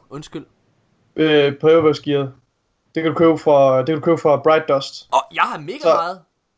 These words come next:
Speaker 2: så jamen, jeg har slettet alt, hvad jeg ejer nu. Jeg har kun mit Sagira Ghost Shell og en Sparrow og et skib på hver karakter. Jeg har slettet min exotic skib og exotic Sparrows for at få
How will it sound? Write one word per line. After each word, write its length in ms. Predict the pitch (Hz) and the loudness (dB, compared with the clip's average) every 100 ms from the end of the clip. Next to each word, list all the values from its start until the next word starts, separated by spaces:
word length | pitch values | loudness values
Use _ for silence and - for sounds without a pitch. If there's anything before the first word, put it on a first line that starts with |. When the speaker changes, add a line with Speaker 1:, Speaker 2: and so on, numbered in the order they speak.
| - | -8
Speaker 2:
så 140 | 170 | -4
jamen, 280 | 160 156 156 | 2 2 2
jeg 80 | 165 | -2
har 80 | 170 | -2
slettet 340 | - 190 185 | -4 -2 0
alt, 180 | 190 196 | 0 0
hvad 80 | 156 | 0
jeg 80 | 156 | 2
ejer 220 | 156 147 | 2 0
nu. 120 | 139 | -2
Jeg 100 | 147 | -8
har 160 | 160 180 | -4 -4
kun 220 | - 170 | -2 -6
mit 180 | 170 151 | -6 -8
Sagira 340 | - 156 185 190 | -12 -2 0 0
Ghost 280 | 165 165 | -2 -4
Shell 220 | - 160 151 | -2 0 0
og 160 | 143 | 0
en 120 | 185 | -2
Sparrow 380 | 143 165 156 160 | -2 0 2 2
og 120 | 147 165 | 0 -2
et 160 | 170 | -4
skib 360 | - 180 160 - | -8 -8 -6 -6
på 80 | 147 | -2
hver 240 | 147 147 | 0 0
karakter. 300 | 143 135 160 | -2 -2 -2
Jeg 100 | 147 | 0
har 80 | 160 | 0
slettet 240 | 160 170 160 | 0 -2 -2
min 80 | 147 | -4
exotic 320 | 131 156 156 | -2 -2 -2
skib 260 | - 160 147 | -6 -8 -4
og 140 | 135 | -4
exotic 300 | 131 151 147 | -2 0 0
Sparrows 500 | - 143 139 - - _ - | -2 -2 -2 -6 -16 _ -20
for 60 | |
at 180 | - | -16
få 40 | 175 | -2